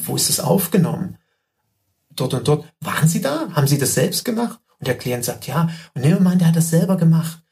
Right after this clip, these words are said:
Dann siehst du doch das Strahlen in seinen Augen. Dann kannst du doch sagen, wow, Respekt, tolles Foto.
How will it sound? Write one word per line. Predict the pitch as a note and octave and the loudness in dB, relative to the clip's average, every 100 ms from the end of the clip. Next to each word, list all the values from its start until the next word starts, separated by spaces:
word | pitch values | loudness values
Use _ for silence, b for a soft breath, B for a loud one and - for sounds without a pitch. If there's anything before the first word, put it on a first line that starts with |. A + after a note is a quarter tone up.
| _ | _
Dann | B2 | -8
siehst | A#2+ G3+ F#3 D#4 | -6 -4 -2 -2
du | |
doch | - | -2
das | F3+ D3+ | -2 -2
Strahlen | - - - F3+ F3+ F3+ | -2 -2 -4 -4 0 2
in | E3 | 4
seinen | D#3 D#3 | 4 2
Augen. | D3 C3 | 0 -4
Dann | A2 | -2
kannst | D3 C#3+ | -2 0
du | B2+ | -2
doch | |
sagen, | C3 A#2 G2+ | -2 -4 -6
wow, | - - - | -6 -6 -8
Respekt, | G2 - - - _ - - | -10 -8 -10 -12 _ -20 -16
tolles | - D#3 F3 D#3 | -2 0 2 0
Foto. | - D3 B2+ A#2 A2+ | 0 -2 0 -4 -6